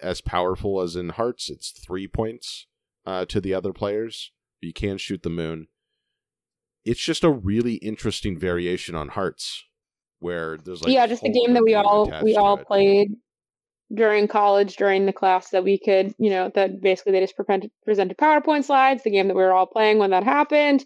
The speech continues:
Speaker 2: Um, it just adds, like, another level of complexity to something that we already know and love. So I enjoyed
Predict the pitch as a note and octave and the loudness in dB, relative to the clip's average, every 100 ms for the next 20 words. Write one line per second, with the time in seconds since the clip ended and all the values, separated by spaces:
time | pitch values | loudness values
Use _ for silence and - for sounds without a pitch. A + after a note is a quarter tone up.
0 | - _ _ - A3+ G#3+ G#3+ G#3 A#3+ G#3 | -6 _ _ 0 4 4 4 2 0 2
1 | G3 G3 G3 G3 F#3 F#3 F#3 F#3 F#3 G3 | 2 2 0 2 4 4 4 2 0 0
2 | F#3 F3+ G3 G3 F#3 F#3+ F#3+ F#3 F#3 F3+ | 0 0 0 2 0 -2 -4 -2 0 2
3 | F3+ F3+ F#3 F3+ F3+ F3+ F3 F#3 D4 - | 2 2 0 0 0 0 2 2 2 -4
4 | _ _ _ - A3 G#3 G3+ G#3 G#3+ G#3 | _ _ _ -2 2 4 4 4 4 4
5 | G#3 G3 F#3+ F#3+ F#3+ F#3+ | 2 2 4 4 4 2